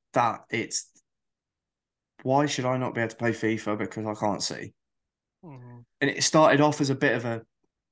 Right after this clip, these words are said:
Speaker 1: selfish thing, to be
Speaker 2: Yeah.
Speaker 1: honest. It was, "I wanna be able to play fifa for my reasons." And then I looked into it more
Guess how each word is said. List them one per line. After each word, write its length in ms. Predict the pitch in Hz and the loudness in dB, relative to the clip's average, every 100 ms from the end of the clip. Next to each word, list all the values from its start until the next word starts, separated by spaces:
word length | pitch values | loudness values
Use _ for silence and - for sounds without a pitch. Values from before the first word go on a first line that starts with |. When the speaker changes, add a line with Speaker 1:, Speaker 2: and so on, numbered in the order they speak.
| _ _ | _ _
Speaker 1:
selfish 580 | - - 147 143 175 - | -2 2 4 4 2 2
thing, 400 | 202 240 240 - _ | 2 2 -4 -14 _
to 180 | - 135 | -14 2
be 100 | 165 | 4
Speaker 2:
Yeah. 80 | 156 | 6
Speaker 1:
honest. 320 | 170 202 - | 4 2 2
It 100 | 139 | 0
was, 200 | 135 117 | 0 -2
"I 40 | |
wanna 220 | 123 120 117 | -2 -2 -4
be 80 | |
able 80 | 117 | -6
to 100 | 117 | -6
play 200 | 113 131 | -2 -2
fifa 220 | 123 - - _ - _ _ _ - | -2 -8 -14 _ -20 _ _ _ -6
for 100 | 117 | -2
my 340 | 127 131 117 | 2 2 4
reasons." 640 | 110 120 107 107 104 - - _ _ _ _ _ _ _ _ _ _ | 4 2 2 -4 -8 -12 -20 _ _ _ _ _ _ _ _ _ _
And 80 | 120 | -2
then 120 | 139 | 2
I 80 | 135 | 2
looked 340 | 120 127 127 113 | 2 2 0 -2
into 220 | 113 117 | -4 -4
it 60 | |
more 420 | 117 120 113 101 | -2 0 -2 -6